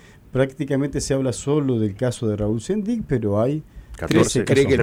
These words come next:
Speaker 2: trece
Speaker 3: plenario
Speaker 2: casos,
Speaker 3: tiene
Speaker 2: sí,
Speaker 3: que
Speaker 2: catorce,
Speaker 3: tratar
Speaker 2: total.
Speaker 3: el caso Sendic y los demás?
Speaker 1: Todos, yo creo que si, eh, lo que es contradictorio es que nosotros mismos, eh, aprobemos un estatuto y elijamos en los congresos quiénes van a integrar uno de los organismos que rige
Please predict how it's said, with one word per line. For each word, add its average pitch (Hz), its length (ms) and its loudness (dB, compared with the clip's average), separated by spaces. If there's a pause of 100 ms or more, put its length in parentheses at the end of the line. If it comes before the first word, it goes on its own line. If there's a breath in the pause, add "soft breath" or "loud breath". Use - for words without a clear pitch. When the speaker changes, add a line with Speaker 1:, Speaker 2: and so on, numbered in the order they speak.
Speaker 2:
trece 110 100 4
Speaker 3:
plenario 139 300 6
Speaker 2:
casos, - 140 -10
Speaker 3:
tiene 113 200 4
Speaker 2:
sí, 101 40 4
Speaker 3:
que 95 60 6
Speaker 2:
catorce, 82 280 0
Speaker 3:
tratar 98 280 4
Speaker 2:
total. - 200 -12
Speaker 3:
el 78 100 -8
caso 87 260 -4
Sendic 90 380 -2
y 95 80 -6
los 80 180 -2
demás? 82 520 -4
Speaker 1:
Todos, 208 520 2
yo 156 160 -2
creo 190 260 4
que 156 220 2
si, 139 420 2
eh, 120 320 -6
lo 143 440 0
que 139 380 0 (100)
es 175 160 4
contradictorio 175 960 0
es 180 40 -6
que 165 160 0
nosotros 165 540 -2
mismos, 107 720 -2
eh, 104 240 -4
aprobemos 123 600 -2
un 135 100 0
estatuto 151 640 -2
y 110 100 6
elijamos 117 540 -2
en 127 80 0
los 123 120 -2
congresos 139 520 0
quiénes 131 240 0
van 131 160 0
a - 20 2
integrar 131 480 2
uno 131 180 2
de 127 60 0
los 117 160 -2
organismos 131 540 2
que 120 120 2
rige 131 720 0